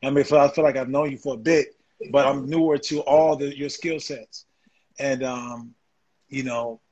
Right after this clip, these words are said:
it's just been amazing to see how much talent that you have and how much of a,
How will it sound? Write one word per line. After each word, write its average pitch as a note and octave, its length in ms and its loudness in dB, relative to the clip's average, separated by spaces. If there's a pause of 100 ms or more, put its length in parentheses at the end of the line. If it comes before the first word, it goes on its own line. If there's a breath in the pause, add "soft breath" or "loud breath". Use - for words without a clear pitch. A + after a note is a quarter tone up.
(100)
it's C3 200 -6
just B2+ 200 -6
been C3+ 120 -4
amazing C3 440 -2
to A#2+ 80 -8
see B2 260 -4
how B2+ 180 -2
much B2 220 -2
talent B2 300 -4
that A2+ 200 -6
you B2+ 100 -6
have A2+ 280 -4
and A2+ 160 -12
how B2+ 120 -2
much B2 200 -2
of A2 120 -8
a, A2+ 180 -6